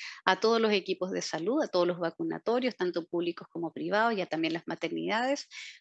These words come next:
para que puedan entonces ayudarnos también a la difusión de este calendario y que cada una de los padres, madres, tutores legales puedan saber, dependiendo de la edad que tiene y las condiciones que tienen sus hijos e hijas,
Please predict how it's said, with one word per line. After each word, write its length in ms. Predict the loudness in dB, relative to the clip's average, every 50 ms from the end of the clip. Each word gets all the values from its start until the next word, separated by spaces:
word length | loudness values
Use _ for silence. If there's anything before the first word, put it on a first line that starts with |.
| _
para 180 | 2 2 4 4
que 120 | 2 0
puedan 280 | 2 4 4 4 4 4
entonces 460 | 2 2 2 0 0 2 0 -2 -2 0
ayudarnos 600 | 2 2 2 2 4 4 4 2 2 0 -2 -4
también 420 | -2 -2 0 2 2 2 2 0 -2 0
a 120 | 2 2
la 140 | 4 2 2
difusión 580 | 0 -2 -4 -6 -8 -6 -2 0 2 2 0 0 -4 -6 -6 -6 -6 0 2
de 120 | 4 4
este 200 | 4 2 0 -4
calendario 480 | -2 0 0 2 2 2 2 2 2 0
y 40 | 0
que 100 | -2 0 4
cada 220 | 4 6 6 6
una 240 | 4 2 2 2 4
de 120 | 4 2
los 140 | 2 0 -2 -6 _ _
padres, 420 | 4 6 6 6 6 4 0 0
madres, 480 | 2 4 4 4 4 2 0 -4 -8 -12
tutores 360 | -16 -4 0 2 2 2 2
legales 500 | -2 0 2 4 4 4 4 2 -2 -4 -10 -16 -16 -18 -12 _ 4
puedan 320 | 4 6 6 6 4 4
saber, 320 | 2 2 4 4 4 6
dependiendo 500 | 4 2 2 2 4 4 4 4 6 4
de 120 | 4 4 4
la 100 | 4 2
edad 300 | 4 4 4 4 4 2
que 100 | 0 -2
tiene 380 | 0 2 2 4 4 4 2 2
y 60 | -2
las 140 | -10 -12 -8
condiciones 600 | _ -2 0 0 0 0 0 0 0 0 0 -2 -4
que 120 | -6 -6
tienen 420 | -2 0 2 2 4 4 2 0 -4 -10 -16 -16 -14 -8
sus 200 | -4 -2 0 2
hijos 320 | 2 0 0 2 0 2
e 80 | 2 2
hijas, 580 | 2 2 0 0 -2 -2 -2 -4 -6 -14 _